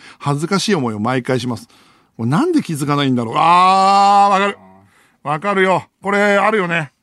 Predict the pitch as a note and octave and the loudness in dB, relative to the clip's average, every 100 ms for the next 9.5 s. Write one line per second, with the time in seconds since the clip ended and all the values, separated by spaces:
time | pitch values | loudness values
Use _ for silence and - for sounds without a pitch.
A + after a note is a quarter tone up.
0 | _ _ _ _ _ - D3 - G3 - | _ _ _ _ _ -10 -8 -6 -8 -4
1 | F#3 E3 A#2+ C#3+ G3 A3 C4 A#3 C3 _ | -2 -2 -4 -2 0 2 2 0 -4 _
2 | _ _ _ _ - C#3+ C#3 C3+ E3+ A3 | _ _ _ _ -8 -6 -4 -2 -2 0
3 | A3+ A3 _ _ - - - A3 _ - | -2 -4 _ _ -20 -12 -6 -6 _ -8
4 | C#3+ A#2+ G#2+ B2+ C#3+ A#2+ G2+ C3+ B2+ C3+ | -6 -6 -8 -8 -8 -8 -8 -6 -6 -4
5 | B2+ B2+ D#3+ F#3 G#3+ - A#2+ - E3+ F#3 | -2 -2 -2 -4 -6 -8 -14 -8 -4 -4
6 | G#3 - E3 E3 A2 C#3 - A#3+ - A3 | -4 -4 -4 -4 -6 -8 -4 -4 -4 -8
7 | A#2+ C#3 A#2+ - _ _ _ - D3+ - | -6 -6 -6 -10 _ _ _ -14 -12 -6
8 | G3+ G3+ - A3 G#3 F3 A#2+ - D3+ C#3 | -2 -2 -4 -4 -2 -4 -6 -8 -8 -6
9 | A#2+ B2+ B2 D#2+ | -8 -8 -8 -10